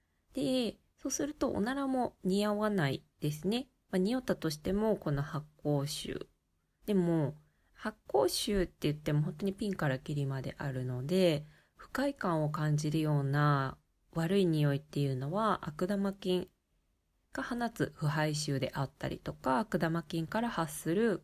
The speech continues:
ガスの可能性があります。で、まあ、トイレ出た後に、あの、消臭剤を使わないといけないとか、まあ、次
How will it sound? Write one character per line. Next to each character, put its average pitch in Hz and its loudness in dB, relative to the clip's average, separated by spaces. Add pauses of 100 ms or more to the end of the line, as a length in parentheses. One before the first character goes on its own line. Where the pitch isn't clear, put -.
ガ 151 -2
ス 151 -4
の 151 0
可 147 -2
能 131 0
性 127 -6
が - -8
あ 143 -4
り 139 -2
ま 139 0
す。 - -16 (2250)
で、 311 0
ま 233 0
あ、 190 -2
ト 339 0
イ 294 4
レ - 0 (380)
出 262 -4
た 302 -2
後 180 -2
に、 170 4 (160)
あ 160 -8
の、 151 0
消 190 0
臭 233 0
剤 233 0
を 226 2
使 214 -2
わ 214 4
な 220 -2
い 202 -2
と 151 -4
い 131 0
け 143 -4
な 147 2
い 147 0
と 151 -10
か、 214 0
ま 165 -6
あ、 151 -8
次 190 -2